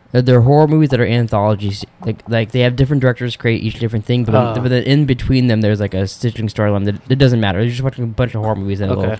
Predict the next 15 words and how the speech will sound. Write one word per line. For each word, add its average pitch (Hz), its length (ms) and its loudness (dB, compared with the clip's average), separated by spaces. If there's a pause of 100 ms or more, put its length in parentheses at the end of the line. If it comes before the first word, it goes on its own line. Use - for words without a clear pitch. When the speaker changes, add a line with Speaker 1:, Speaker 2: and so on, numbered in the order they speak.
(140)
Speaker 1:
little, 101 220 -4
little, 101 320 -6
little 110 180 -4
Speaker 2:
Do 170 100 4
you, 202 140 8
Speaker 1:
thing. 165 140 -2
Speaker 2:
do, 147 100 -12 (180)
I 175 200 4
don't 208 120 6
mean 180 120 4
to 160 80 4
interrupt 127 340 0
you, 151 160 0 (160)
Speaker 1:
Uh-huh. 131 240 2 (280)
Speaker 2:
but 151 160 4